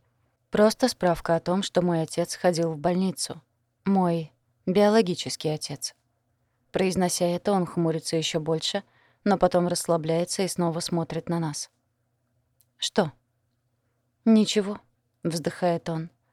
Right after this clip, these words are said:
«Просто тут все. Записи о персонале, банковские счета, контракты, акты, черные списки Брейшо, письменные показания,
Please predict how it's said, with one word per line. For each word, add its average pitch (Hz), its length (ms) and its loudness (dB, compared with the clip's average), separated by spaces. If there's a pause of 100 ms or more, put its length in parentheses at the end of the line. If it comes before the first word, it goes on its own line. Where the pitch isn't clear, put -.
(320)
«Просто 190 360 2
тут 175 220 -2
все. - 360 -4 (500)
Записи 202 500 2
о 175 80 4
персонале, 175 720 -2 (260)
банковские 170 680 0
счета, 160 420 -4 (360)
контракты, 175 720 2 (340)
акты, 180 500 0 (340)
черные 185 420 2
списки - 440 -6
Брейшо, 165 520 -2 (500)
письменные 196 480 2
показания, 175 720 0